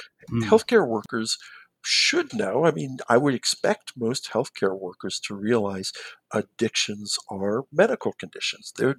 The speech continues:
Speaker 2: diagnosable medical problems that require treatment. It's not that they're bad or weak or anything like that. And, and I would also think healthcare workers would be more aware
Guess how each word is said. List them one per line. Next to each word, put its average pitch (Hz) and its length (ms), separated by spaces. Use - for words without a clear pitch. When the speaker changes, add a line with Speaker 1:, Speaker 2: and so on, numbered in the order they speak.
Speaker 2:
diagnosable 113 920
medical 113 440
problems 98 480
that - 160
require 101 500
treatment. - 540
It's - 180
not 107 360
that - 180
they're 104 200
bad 98 520
or 98 300
weak 143 340
or 101 400
anything 113 360
like 98 300
that. 165 260
And, - 180
and 175 100
I 196 80
would 196 160
also 160 380
think 113 260
healthcare 110 540
workers 113 560
would 110 180
be 110 140
more 104 400
aware 98 540